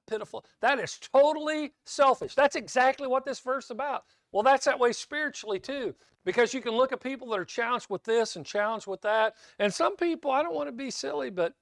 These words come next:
some people who are weak continue to get themselves in a spot where you gotta drag 'em out of it all the time. And you think, "Man, I'm tired of dragging 'em out of it." But it says, "If you're strong, you ought to bear the weaknesses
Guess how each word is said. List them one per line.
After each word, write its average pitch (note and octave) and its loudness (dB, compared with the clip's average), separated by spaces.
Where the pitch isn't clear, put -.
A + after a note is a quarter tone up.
some C#4+ -2
people C4 -6
who A3+ 4
are G#3 2
weak C#4 -6
continue A#3 -8
to G#3 -8
get A3+ -12
themselves A3 -6
in G3+ -8
a F3 -8
spot - -6
where F3+ -10
you F#3+ -8
gotta F#3 -6
drag D#3+ -2
'em G3 -4
out A#3+ -4
of D3 -8
it A2+ -10
all G2 -12
the F#2+ -20
time. F#2+ -18
And D#3 -6
you D#3 -8
think, C#3+ -8
"Man, G3+ -6
I'm A#3 -14
tired D#3+ -4
of D#3 -8
dragging D3 -4
'em E3+ -8
out F#3+ -8
of G2 -12
it." - -20
But F3+ 8
it A3+ 4
says, B3+ 6
"If B3 -2
you're A#3 0
strong, C4+ 4
you G3 2
ought G3+ 4
to F3+ -8
bear G#3 4
the F#3 2
weaknesses D3+ -2